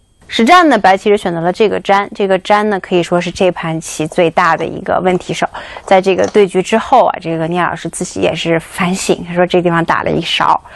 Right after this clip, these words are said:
这是一个勺子。嗯，这当然这也看得出来，这个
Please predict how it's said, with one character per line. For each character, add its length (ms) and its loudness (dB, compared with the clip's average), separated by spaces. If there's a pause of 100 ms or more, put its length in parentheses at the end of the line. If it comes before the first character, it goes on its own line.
(180)
这 100 2
是 100 0
一 60 4
个 140 2
勺 340 -2
子。 180 -4 (800)
嗯， 480 4
这 120 -2
当 180 4
然 140 2
这 100 2
也 100 4
看 220 -2
得 80 2
出 160 -2
来， 180 2
这 200 0
个 360 0